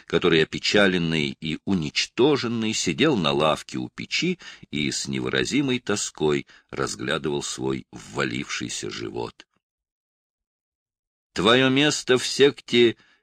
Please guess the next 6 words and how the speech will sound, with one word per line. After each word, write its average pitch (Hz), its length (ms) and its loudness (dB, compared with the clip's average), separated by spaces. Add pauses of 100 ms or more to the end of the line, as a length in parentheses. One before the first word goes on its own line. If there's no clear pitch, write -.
(120)
гезихастов", — 110 1120 2 (260)
с - 100 -8
состраданием 101 1040 0
произнёс 69 600 -6
учёный-повар 76 760 -2
Юрейда. 82 580 2